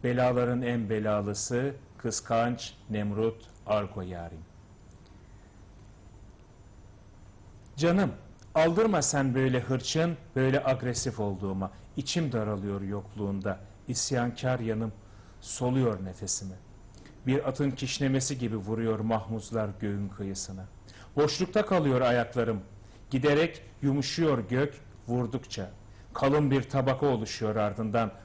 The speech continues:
dumanı bol, hasreti gri. Eminim birazdan patlayacak volkan. Boğazıma çökecek aralık, hesabını soracak unutulmuşlukların,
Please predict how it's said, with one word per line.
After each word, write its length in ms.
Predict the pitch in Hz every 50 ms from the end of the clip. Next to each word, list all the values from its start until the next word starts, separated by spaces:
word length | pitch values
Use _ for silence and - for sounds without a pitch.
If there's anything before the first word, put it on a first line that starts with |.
| - - - 113
dumanı 400 | 120 117 117 117 113 113 107 90
bol, 260 | 113 113 110 107 101 95 98 - - -
hasreti 540 | - 104 104 - - - 101 - - 104 90
gri. 320 | 104 101 92 95 90 85 - - - - - - - - - - - - - - -
Eminim 460 | 127 131 139 143 143 139 135 123 113 - - - -
birazdan 440 | 120 117 123 120 107 101 123 117 104
patlayacak 600 | - - 113 110 - - 113 107 104 113 110 104 - -
volkan. 340 | 104 95 92 - - 95 92 90 - - - - - - - - - - - -
Boğazıma 420 | - 135 143 147 139 139 156 175 180
çökecek 520 | 175 - 165 143 - 131 117 123 120 113 - -
aralık, 460 | 120 120 120 117 110 110 101 - - - - - -
hesabını 540 | 143 131 - 165 151 151 143 156 156 165
soracak 600 | 156 - 160 143 131 131 123 117 143 131 - -
unutulmuşlukların, 1080 | 139 139 139 135 - 143 139 143 143 135 - - 135 127 131 - 127 123 123 117 107 95